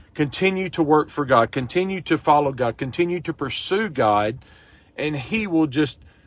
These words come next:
bring on blessings and blessings, but he will not only do that, he will bring in growth to the kingdom through you, just like he did with David, and he will bring people into your ministry that you can then,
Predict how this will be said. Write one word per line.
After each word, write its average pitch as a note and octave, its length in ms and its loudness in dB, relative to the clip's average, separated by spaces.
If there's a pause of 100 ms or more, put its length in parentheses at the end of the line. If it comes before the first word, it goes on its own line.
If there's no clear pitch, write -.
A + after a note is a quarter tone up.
(340)
bring F3 200 6
on C3+ 200 4
blessings D#3+ 600 2
and C#3+ 140 0
blessings, E3+ 420 4
but C3+ 160 0
he F3 100 0
will D#3+ 180 2
not E3+ 220 2
only E3+ 220 2
do E3 220 2
that, E3 380 4 (340)
he F#3+ 160 -4
will F3+ 140 4
bring F3 260 0
in F3 320 -2 (420)
growth F#3+ 420 6
to F3+ 120 2
the D#3+ 100 4
kingdom D#3+ 580 -2 (260)
through A3+ 360 2
you, D3+ 480 2 (800)
just G#3+ 260 4
like F#3+ 200 4
he F3+ 100 -6
did E3 220 8
with D3+ 220 2
David, C3 520 4 (480)
and D#3 140 0
he F#3+ 100 0
will F3+ 120 4
bring F3 220 2
people C3+ 300 -2
into C#3+ 180 0
your B2+ 120 0
ministry F#3+ 720 0 (160)
that A2+ 200 -6
you D#3+ 80 -6
can C#3+ 200 -2
then, C#3 260 0